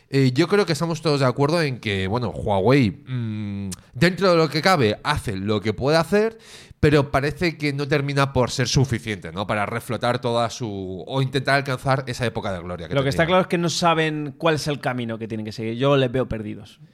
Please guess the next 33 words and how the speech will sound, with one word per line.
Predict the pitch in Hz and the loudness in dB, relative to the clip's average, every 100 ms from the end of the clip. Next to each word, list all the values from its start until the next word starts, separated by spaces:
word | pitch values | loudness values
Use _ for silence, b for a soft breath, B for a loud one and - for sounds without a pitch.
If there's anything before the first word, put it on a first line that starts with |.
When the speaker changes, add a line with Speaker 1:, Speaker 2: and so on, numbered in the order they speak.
| - | -6
Speaker 2:
Realmente, | 131 165 147 143 | 2 2 2 2
les | 151 | 4
veo | 175 208 | 4 4
perdidos. | 165 202 180 123 - 143 | 4 4 2 0 -6 -10
Sacan | 131 180 185 202 | -4 -2 0 0
así, | 180 208 | 0 -4
meten | 190 190 180 | -6 -6 -2
cosas | 190 180 170 | -2 -2 -2
en | 185 | -6
un | 175 | -4
teléfono | 180 170 180 | -6 -4 -6
y | |
a | |
lo | 160 | -6
mejor | 143 | -6
dicen, | 156 139 | -6 -4
"A | |
ver | 143 | -4
si | 143 | -6
este | - | -8
funciona", | 131 127 127 117 101 | -8 -6 -4 -4 -6
¿sabes? | - 117 156 _ b b | -10 -10 -12 _ b b
Pero | - 135 | -2 0
yo | |
creo | 165 160 | 2 2
que | |
hasta | 147 143 | 2 0
que | 135 | 0
no | 143 165 180 175 165 160 | 0 4 6 6 6 6
haga | 147 | 4
las | 139 131 | 2 2
paces | 147 135 127 | 2 2 2
ahí | 123 131 151 - | 2 2 0 -4